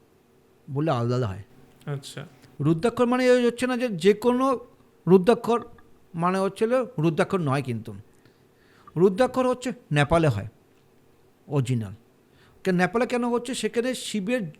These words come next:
Speaker 1: চোখের জল থেকে, সেখানে কোথায় পড়েছিল? নেপালে পড়েছিল।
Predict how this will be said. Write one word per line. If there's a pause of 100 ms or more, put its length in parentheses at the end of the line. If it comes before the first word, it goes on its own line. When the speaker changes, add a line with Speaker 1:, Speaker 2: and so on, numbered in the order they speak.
(120)
Speaker 1:
চোখের
জল
থেকে, (920)
সেখানে (440)
কোথায়
পড়েছিল?
নেপালে
পড়েছিল।